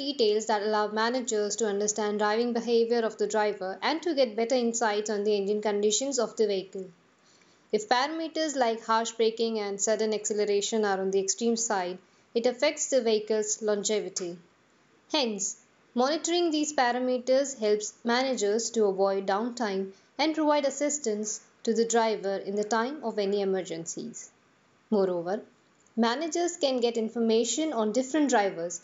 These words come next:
by selecting the name from this tab. Now, moving to the second tab of our Power B I solution,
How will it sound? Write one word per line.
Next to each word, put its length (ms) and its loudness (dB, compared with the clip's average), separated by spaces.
by 140 2
selecting 580 0
the 100 4
name 340 2
from 300 -2
this 160 -4
tab. 260 -8
Now, 380 0
moving 340 4
to 80 2
the 120 0
second 380 0
tab 280 4
of 160 0
our 200 4
Power 300 2
B 160 0
I 40 4
solution, 680 -2